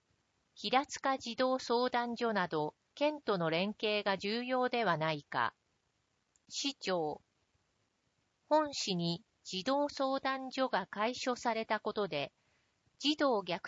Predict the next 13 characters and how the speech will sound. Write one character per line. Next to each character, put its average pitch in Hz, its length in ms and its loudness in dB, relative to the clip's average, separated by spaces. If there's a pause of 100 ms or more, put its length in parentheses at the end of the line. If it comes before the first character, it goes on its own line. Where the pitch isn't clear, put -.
待 269 240 -2
な 269 140 -4
ど 226 140 2
へ 175 120 0
の 156 140 -2
対 226 360 -4
応 220 180 0
が 214 140 0
素 208 160 -6
早 240 260 2
く 208 140 -4
な 160 160 0
り、 143 240 -8